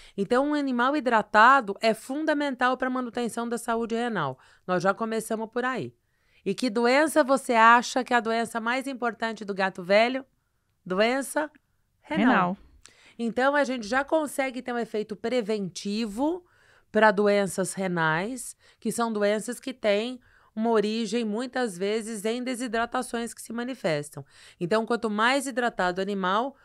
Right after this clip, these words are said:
Speaker 1: mais eu protejo o rim dele de danos, é, a médio e longo prazo.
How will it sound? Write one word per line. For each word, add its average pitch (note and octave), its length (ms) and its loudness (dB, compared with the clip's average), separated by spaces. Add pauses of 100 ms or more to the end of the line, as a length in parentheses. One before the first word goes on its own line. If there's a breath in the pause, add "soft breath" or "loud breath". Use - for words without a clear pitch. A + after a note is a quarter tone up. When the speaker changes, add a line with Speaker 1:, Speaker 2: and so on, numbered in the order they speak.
(200 soft breath)
Speaker 1:
mais A#3 300 4
eu B3+ 100 0
protejo B3 640 -2
o - 20 -4
rim A#3+ 200 -6
dele A3+ 340 0
de A3+ 140 -4
danos, G#3+ 800 0 (300)
é, G3+ 640 6
a G3+ 140 4
médio G#3+ 720 0
e G#3+ 120 -2
longo G#3+ 300 0
prazo. C#3 520 2